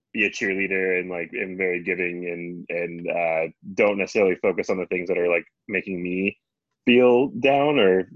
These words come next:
on things that are, like, my own personal problems. So I've just been trying to take the time to focus more on that, and also allowing myself more time to just relax and chill and try to not feel bad about it.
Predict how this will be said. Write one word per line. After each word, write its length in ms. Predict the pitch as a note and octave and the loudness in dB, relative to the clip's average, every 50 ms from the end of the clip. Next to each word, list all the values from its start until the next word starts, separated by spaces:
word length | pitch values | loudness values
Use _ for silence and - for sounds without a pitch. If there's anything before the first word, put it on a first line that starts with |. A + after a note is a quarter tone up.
| - - - | -8 -4 -2
on 260 | G2 F#2 F#2 E2+ D#2 | -2 0 -2 -4 -4
things 240 | - A2+ G#2 F#2+ F2+ | -2 -2 0 0 0
that 80 | F#2+ F2+ | 0 2
are, 80 | F2+ | 2
like, 160 | F2+ - - | 2 0 0
my 160 | - F#2 E2+ F2 | -2 -4 -4 -2
own 160 | F2 F2+ F2 | -4 -4 -2
personal 380 | - G2+ F#2+ - - G#2 G2+ F#2+ | -2 -2 -2 0 0 -2 -2 -2
problems. 440 | - A#2 A#2 A#2 A#2+ C3 B2+ - - | 0 0 0 0 0 -2 -6 -2 0
So 100 | G2+ F#2+ | 0 0
I've 100 | F#2 F#2 | 0 0
just 160 | F#2+ - - | -6 -10 -10
been 140 | A2 G2+ - | -10 -8 -6
trying 180 | - G2+ F#2+ F#2 | -4 -2 -2 -2
to 140 | F2+ - | -4 -4
take 80 | F2+ - | -6 -8
the 60 | - - - F#2 | -8 -8 -4 -2
time 360 | F2+ F2+ F2 F2 F2 E2+ E2+ _ _ _ _ _ _ _ _ _ _ _ _ _ - | 0 0 0 -2 -4 -6 -12 _ _ _ _ _ _ _ _ _ _ _ _ _ -2
to 260 | - G2+ F#2+ F#2 F2 | 0 2 2 2 2
focus 380 | - - F#2+ F2 E2 F2 - - | 0 2 2 2 2 0 -4 -4
more 200 | G#2+ F2+ F2+ F2 | -2 -2 0 0
on 140 | E2+ E2 E2+ | 0 -2 -2
that, 300 | E2+ E2+ E2+ E2+ E2 - - | -2 0 2 2 0 0 0
and 120 | F#2 F#2 | -2 0
also 480 | G2 G#2 G#2 - C#3+ C3 B2 B2+ B2+ A2+ | 0 0 0 2 2 2 2 2 2 2
allowing 480 | G2 F#2+ F#2+ F#2 F#2 F#2+ G2 G2 F#2+ F#2 | 2 4 4 4 4 2 0 0 -2 -4
myself 480 | F#2 F2+ F2 - - F#2+ F2+ F2+ F2 - _ _ _ _ _ _ _ _ _ G#2 | -4 -6 -6 -6 -4 -4 -2 -4 -4 -8 _ _ _ _ _ _ _ _ _ -6
more 260 | G2+ F#2+ F#2+ F#2 F2 | -2 0 2 2 0
time 460 | - - G2+ F2+ F2+ F2+ F2+ F2 D#2+ - - | -2 -4 -6 -4 -4 -4 -4 -6 -10 -12 -14
to 100 | F#2 E2+ | -14 -10
just 320 | D#2 F2+ - - - - _ _ _ _ _ _ _ - | -8 -8 -10 -10 -12 -20 _ _ _ _ _ _ _ -8
relax 600 | F#2+ F2+ F2 E2 D#2 E2 F2 - - - - - _ _ _ _ _ _ _ _ _ - | -6 -4 -2 -2 0 -2 -2 -4 -6 -12 -20 -20 _ _ _ _ _ _ _ _ _ -8
and 300 | - F2+ F2 E2+ F2 E2 - | -6 -4 -4 -4 -6 -8 -6
chill 480 | - G2+ F2 F2 F2+ F#2 F#2+ G2+ G2+ - | -2 -2 0 0 2 0 0 0 -2 -2
and 380 | - F2+ F2 F2 F2 F2 F2 - - - | -4 -4 -4 -4 -6 -8 -10 -12 -12 -6
try 160 | - G2+ F2+ | -2 0 0
to 100 | F2+ F2+ | 0 0
not 320 | F2 E2+ E2+ E2+ - - - | -2 -2 -4 -4 -6 -6 -4
feel 180 | A2+ G2+ F#2+ | -2 -2 0
bad 280 | E2+ E2 D#2+ D#2+ E2+ G2 | 0 0 0 0 0 0
about 240 | G2+ A#2 A#2 C3 D3 | 2 2 2 2 2
it. 160 | D#3 E3 - | 0 -2 -4